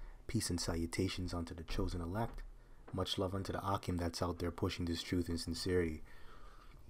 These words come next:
Okay, and, um, the title of this lesson is going to be called Drink Your Damn Milk. Okay? Um, and, um, I was looking at the benefits of milk, uh, and particularly, um, sheep's milk.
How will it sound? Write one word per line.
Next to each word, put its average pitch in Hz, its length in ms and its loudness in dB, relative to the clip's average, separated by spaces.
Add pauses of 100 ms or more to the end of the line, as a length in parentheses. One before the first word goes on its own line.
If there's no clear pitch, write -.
(540)
Okay, 98 360 8
and, 92 180 4
um, 87 180 2
the 87 80 2
title 110 320 12
of 92 100 8
this 98 200 4
lesson 98 260 8
is 90 120 2
going 92 140 2
to 85 80 -2
be 87 80 -4
called 90 460 0
Drink 104 300 4
Your 90 100 4
Damn 95 380 2
Milk. 107 400 0 (720)
Okay? 92 380 4 (1160)
Um, 85 440 4
and, 90 260 2
um, 87 240 2
I 87 80 2
was 92 180 2
looking 98 400 2 (680)
at 82 140 -4
the 80 60 -4
benefits 104 560 2
of 80 120 -6
milk, 104 400 4 (560)
uh, 87 280 2
and 90 180 -2
particularly, 90 760 2
um, 85 380 -2 (300)
sheep's - 400 6
milk. 87 360 0